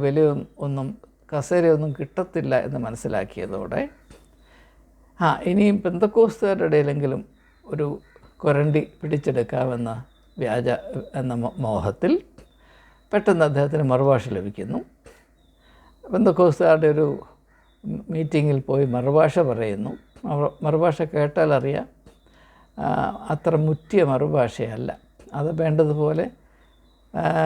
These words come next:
പ്രാക്ടീസ് ചെയ്ത് ഡെവലപ്പ് ചെയ്യാൻ അദ്ദേഹത്തിനുള്ള സമയം കിട്ടിയില്ല. അതുകൊണ്ട്, ആ, ആ ഒരു തോതിൽ വെച്ച് അദ്ദേഹത്തിന് മറുഭാഷയുടെ ശക്തിയും ഗുണവും ഭംഗിയും വ്യാകരണവും ഒക്കെ നിങ്ങൾ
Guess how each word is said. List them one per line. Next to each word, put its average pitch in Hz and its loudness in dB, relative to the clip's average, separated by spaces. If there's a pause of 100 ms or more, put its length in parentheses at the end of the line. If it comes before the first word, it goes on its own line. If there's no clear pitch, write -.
(240)
പ്രാക്ടീസ് 143 0
ചെയ്ത് 143 2 (100)
ഡെവലപ്പ് 151 -2
ചെയ്യാൻ 131 0
അദ്ദേഹത്തിനുള്ള 131 -2
സമയം 143 -2
കിട്ടിയില്ല. 120 -4
അതുകൊണ്ട്, 143 -4 (760)
ആ, 147 -2 (480)
ആ 180 6 (140)
ഒരു 170 2
തോതിൽ 160 0
വെച്ച് 151 -2
അദ്ദേഹത്തിന് 143 -2
മറുഭാഷയുടെ 143 0 (100)
ശക്തിയും 147 -4
ഗുണവും 139 -2 (100)
ഭംഗിയും 127 -2 (100)
വ്യാകരണവും 131 0
ഒക്കെ 123 -8
നിങ്ങൾ 120 -8